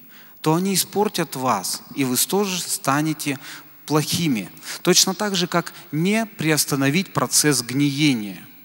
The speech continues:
Не знаю, братья, может быть, выбирали когда-то доски или брус на рынке, и если вы видите червоточину там внутри где-то,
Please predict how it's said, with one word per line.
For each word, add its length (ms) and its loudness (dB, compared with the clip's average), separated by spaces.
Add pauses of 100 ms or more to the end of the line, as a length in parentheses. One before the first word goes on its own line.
(760)
Не 100 -8
знаю, 220 0
братья, 340 0
может 240 -4
быть, 180 -6
выбирали 460 2
когда-то 480 -6 (240)
доски 460 0
или 160 -2
брус 460 -2
на 120 0
рынке, 460 -2 (320)
и 60 -2
если 360 0
вы 140 -4
видите 340 -2
червоточину 800 -2
там 240 -2
внутри 420 2
где-то, 380 -4